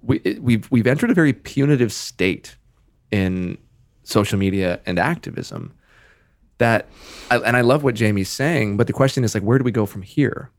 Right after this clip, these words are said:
And what I think, I think the missing ingredient is honestly love, because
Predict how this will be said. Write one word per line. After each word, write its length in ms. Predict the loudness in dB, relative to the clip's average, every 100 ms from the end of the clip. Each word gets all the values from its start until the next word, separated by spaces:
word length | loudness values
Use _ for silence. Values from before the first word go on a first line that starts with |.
| _ _ _ _ _
And 240 | 0 2
what 140 | 2 2
I 140 | 2
think, 240 | 2 0 -2
I 120 | 0
think 220 | 0 0 0
the 60 |
missing 300 | 0 0 -2
ingredient 600 | -6 -2 -2 -2 -6 -6
is 100 | -6
honestly 360 | -4 -6 -6 -4
love, 500 | -2 -4 -6 -18 _ _ _ _ _ _
because 220 | 2 2